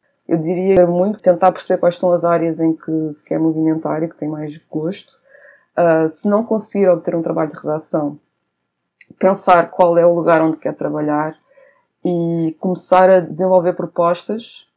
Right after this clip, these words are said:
para tentar ter a atenção desses editores e fazer alguma coisa diferente que um jornalista na redação não tenha tanto acesso. Fazer um, um tipo de reportagem em que ele tem o acesso e a história. Hoje em dia, com as mil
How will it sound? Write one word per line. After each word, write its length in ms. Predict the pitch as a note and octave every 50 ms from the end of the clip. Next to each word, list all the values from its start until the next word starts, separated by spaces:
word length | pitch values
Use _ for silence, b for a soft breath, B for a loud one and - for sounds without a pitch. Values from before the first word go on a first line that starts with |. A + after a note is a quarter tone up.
| _ _ -
para 100 | F3 E3+
tentar 560 | - E3+ E3+ E3 - F3+ F3 F3 - - - - _ _ _ _
ter 120 | - F#3 F3
a 60 | E3+
atenção 420 | E3+ - F3+ F3+ F3 - F3+ F3
desses 220 | E3+ F3 F3 - -
editores 400 | E3+ F3 E3+ E3+ D#3+ F3 E3 D#3
e 80 | D#3 -
fazer 280 | - E3+ D#3 E3 F3
alguma 380 | E3 E3 E3 D#3 F3 F3+ E3+ E3
coisa 380 | E3 - E3 E3+ E3 D#3 E3 D#3
diferente 680 | D#3 E3 D#3+ - _ - E3+ E3+ E3+ E3 D#3+ - _ _ _ _
que 100 | - -
um 80 | G3 F#3
jornalista 600 | F3 F#3 F3 F#3+ F3+ F3 F#3 F3+ - - F3 E3+
na 140 | E3 E3 E3
redação 640 | E3 - E3 E3 E3 - - - D#3+ D#3 D3+ D3+ - _ _ _ _ _ _ -
não 180 | F3+ F#3 F#3 F3+
tenha 280 | - F3 F3 E3+ E3
tanto 240 | E3+ E3+ D#3+ D#3+ -
acesso. 520 | - - - - D3+ D#3 D#3+ - - - _ b b b b b b
Fazer 320 | - F#3 F3+ D#3+ G3 G3+
um, 360 | G3 F#3+ G3 - F#3+ F#3 F#3 F#3
um 40 |
tipo 260 | F#3 - A3+ - - -
de 60 | -
reportagem 840 | - - - F3+ - - F#3+ F#3 F3+ E3+ E3 D#3+ D#3+ D#3+ E3 E3 E3
em 60 | D#3+
que 140 | - - G3
ele 100 | F#3 F3
tem 180 | - F3+ F3+
o 80 | E3+ F3
acesso 420 | E3+ - - F3 E3 D#3+ - -
e 20 | D#3+
a 20 |
história. 540 | D#3+ - - - D#3+ D#3 D#3 D#3 F3 G3 A#3+ - b b b b b b b b b b b b _ -
Hoje 240 | - G3 F#3+ G3 A3
em 100 | A3 A3
dia, 400 | G3+ G#3 F#3+ F3 E3 D3+ D3 D3 - _ _ _ _ _ _ _ _ _ _ _ -
com 140 | - F3
as 120 | E3+ E3 D#3+
mil 500 | E3 F3 F3+ F#3 F#3+ G3 G3+ G3+ F3+